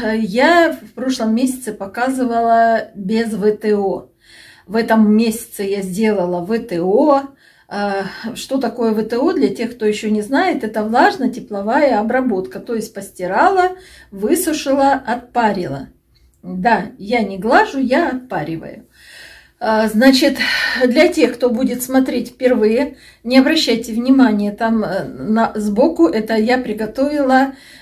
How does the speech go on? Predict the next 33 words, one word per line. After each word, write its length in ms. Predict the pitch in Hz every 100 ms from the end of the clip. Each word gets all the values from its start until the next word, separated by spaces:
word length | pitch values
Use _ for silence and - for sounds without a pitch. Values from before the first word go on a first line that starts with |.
| -
э, 100 | 208
другие 560 | 190 247 202 233 208 202
изделия, 540 | 175 175 269 339 269
чтобы 400 | 269 226 208 226
можно 360 | 226 269 285 214
было 280 | 185 247
мне, 320 | 233 220 233 226
э, 500 | - - 196 208 202
одевать, 640 | - 202 240 220 190 -
потому 340 | 214 262 220
что 180 | 220 -
тут 240 | 208 220 208
у 40 |
меня 280 | 196 196 196
баррикады, 580 | 202 190 - 277 330 277
я 400 | 214 214 220 214
не 180 | 202
могу, 600 | 196 196 190 247 220 - - -
<laughs> 140 | 254
не, 220 | 226 233
не 180 | 233 254
смогу, 540 | 254 277 269 370 381 381 - - - 285
э, 160 | 269
пройти, 760 | 262 349 370 370 330 339 277 269 - -
э, 160 | 208 240
чтобы, 400 | 240 320 311 320
э, 600 | 285 247 240 190 208 247 254 - _ -
это 260 | 247 254
всё 160 | 254 247
было 220 | 214 240
не 180 | 226 220
на 160 | 220 220
виду. 480 | 220 185 185 -